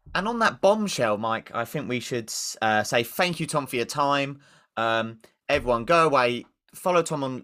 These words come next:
LinkedIn 'cause he puts out some really great stuff, really interesting to follow.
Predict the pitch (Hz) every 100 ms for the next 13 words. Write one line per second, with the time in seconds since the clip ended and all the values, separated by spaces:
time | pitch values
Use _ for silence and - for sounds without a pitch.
0 | - 120 120 - 117 - 110 143 - 120
1 | - 117 113 - 110 117 139 139 110 110
2 | 104 - 104 95 - 113 127 123 113 107
3 | 101 - 95 101 - 113 110 104